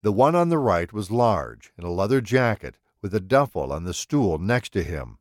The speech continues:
Maggie liked him. He was so not like William at all.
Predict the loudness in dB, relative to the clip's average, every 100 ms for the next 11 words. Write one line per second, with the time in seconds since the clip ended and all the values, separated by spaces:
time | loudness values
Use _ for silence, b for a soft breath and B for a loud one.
0 | _ _ _ _ _ _ _ 0 4 4
1 | 2 -4 -2 0 0 -2 -8 -8 -14 _
2 | _ _ _ _ _ _ 0 2 2 -2
3 | -10 -10 2 4 4 2 0 0 2 4
4 | 2 -4 -6 -4 -4 -8 -2 0 0 -6
5 | -4 0 2 2 -2 -10